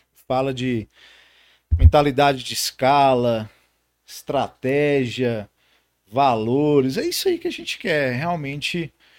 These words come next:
fazer com o nosso projeto Fala Caminhoneiro, né? Mudar realmente a visão que a sociedade tem desse profissional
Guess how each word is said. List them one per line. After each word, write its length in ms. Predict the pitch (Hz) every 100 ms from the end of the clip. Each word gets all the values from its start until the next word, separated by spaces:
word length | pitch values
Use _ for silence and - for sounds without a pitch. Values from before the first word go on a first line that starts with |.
| _ _ _ _ _ _ _ _ _ _ _ _
fazer 480 | - 180 160 156 185
com 100 | 185
o 40 |
nosso 200 | 165 -
projeto 400 | 147 123 123 113
Fala 240 | - 113
Caminhoneiro, 540 | 110 120 113 98 92 98
né? 160 | 139 247 - - - - _
Mudar 520 | - 151 135 139 180
realmente 560 | 180 175 147 147 151 -
a 80 | 156
visão 560 | 147 139 107 135 175
que 180 | 175 170
a 100 | 135
sociedade 720 | 127 135 - 123 110 117 101
tem 300 | - 120 180 - _ - - _ _
desse 260 | - 127 -
profissional 560 | 139 127 131 123 127